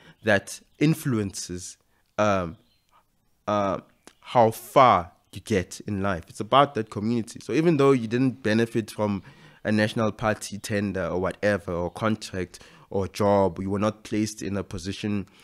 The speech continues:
in Eskom by the National Party, you were not politically connected, uh, during the National Party years,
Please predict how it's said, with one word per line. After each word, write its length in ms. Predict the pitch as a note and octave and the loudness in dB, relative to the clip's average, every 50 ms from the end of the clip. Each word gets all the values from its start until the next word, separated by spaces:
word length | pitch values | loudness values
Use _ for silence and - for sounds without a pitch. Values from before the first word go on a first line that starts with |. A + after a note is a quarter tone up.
| - - _ _ _ | -20 -20 _ _ _
in 140 | A#2 G#2 - | -4 -4 -2
Eskom 480 | - G2+ G#2+ - - - A#2 G2+ F#2+ | 0 -2 -2 -2 -4 -6 -6 -6 -4
by 140 | F2+ F#2+ F#2+ | -4 -4 -4
the 100 | F#2 F#2+ | -4 -4
National 360 | F#2 F#2+ G2 - - G#2+ G2+ | -4 -4 -4 -4 -4 -4 -6
Party, 360 | F#2 - G#2 G2+ F#2+ - - - | -4 -2 -2 -2 -2 -2 -6 -10
you 120 | G2+ G2+ | -8 -6
were 60 | G2 F#2 | -4 -2
not 280 | G2 G#2 G2+ - _ | -2 -4 -4 -6 _
politically 500 | - G#2 G2 G2+ G2+ - - - G#2 G2 | -10 -8 -6 -6 -8 -10 -10 -10 -8 -8
connected, 600 | G2 - F#2+ F2+ F#2+ F#2+ F#2 - - G#2+ G2 - - - - - - - - - - _ - | -8 -8 -6 -6 -4 -4 -6 -6 -8 -10 -12 -12 -14 -20 -20 -20 -20 -20 -20 -20 -20 _ -2
uh, 340 | F#2+ G#2 G2 F#2 F#2 F2 - - _ - - - - - - | 0 2 2 2 2 0 -2 -4 _ -18 -20 -20 -20 -20 -16
during 300 | - - A2 G2+ G#2+ G2 | -8 -6 -4 -2 -2 0
the 60 | F#2+ | 0
National 380 | G2 F#2+ G2 G2 - G#2+ G2+ G2 | 0 0 0 0 -2 -4 -4 -4
Party 500 | - - G#2 G2 - - - G2+ F2+ - _ _ _ | -4 -2 -2 -2 -2 -4 -6 -6 -6 -8 _ _ _
years, 540 | - G#2 A2+ A2+ G#2 F#2+ F2+ F#2 F#2 - - | 0 2 4 4 4 4 0 -2 -6 -10 -14